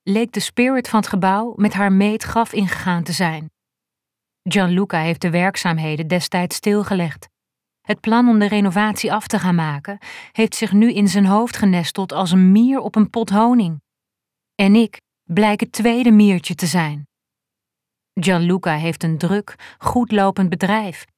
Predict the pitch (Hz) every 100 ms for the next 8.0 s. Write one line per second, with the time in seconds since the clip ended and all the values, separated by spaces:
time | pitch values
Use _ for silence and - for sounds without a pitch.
0 | _ - 196 - 220 214 214 190 233 269
1 | 226 - 185 233 208 190 208 202 185 247
2 | 254 - 220 226 208 208 214 208 240 247
3 | 233 185 165 185 156 180 170 170 160 143
4 | _ _ _ _ _ _ 196 160 165 175
5 | 190 190 - - 175 170 170 131 202 220
6 | 160 156 151 165 - 190 175 196 220 226
7 | 185 175 175 - 180 190 214 220 - 151